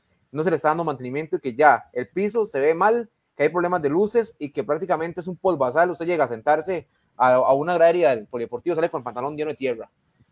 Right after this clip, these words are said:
Y ahora dieciséis mi-, millones cuando es el Comité de Deportes quien administra.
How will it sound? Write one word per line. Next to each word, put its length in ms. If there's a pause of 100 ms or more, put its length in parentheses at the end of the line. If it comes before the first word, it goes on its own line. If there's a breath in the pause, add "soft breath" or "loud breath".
Y 100
ahora 340
dieciséis 420
mi-, 240
millones 560 (400)
cuando 1000 (140)
es 140
el 60
Comité 240
de 40
Deportes 260
quien 140
administra. 600